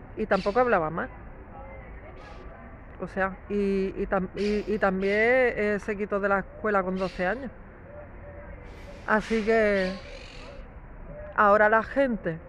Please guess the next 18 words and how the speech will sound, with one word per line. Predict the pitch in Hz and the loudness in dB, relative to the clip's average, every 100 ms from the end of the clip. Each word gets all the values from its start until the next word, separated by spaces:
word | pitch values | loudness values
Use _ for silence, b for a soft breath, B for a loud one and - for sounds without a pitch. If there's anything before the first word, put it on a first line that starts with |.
| - | -16
sin | - 214 | -6 -2
embargo, | 214 214 254 226 180 180 - | 0 2 2 2 -2 -6 -6
estudia | 190 - 202 196 214 | -8 -4 -2 2 2
en | 214 | 4
la | |
universidad | 214 220 233 220 240 254 330 381 - - - - - - - - - - - - - - - | 2 2 2 0 2 2 2 0 -14 -16 -16 -16 -16 -16 -16 -16 -16 -16 -18 -18 -16 -16 -4
y | 220 | -2
pretenden | 190 180 185 214 254 | 2 6 6 6 4
hablar | 208 202 190 | 6 4 4
mal. | 208 311 | 0 0
Es | 208 | -2
que | 220 247 | 2 2
hasta | 233 214 | 2 -2
escriben | 196 208 233 | 0 0 0
con | 226 196 | 0 0
falta | 208 240 | 0 2
de | 226 | 0
ortografía. | 202 202 190 175 226 262 | 2 2 2 0 0 -2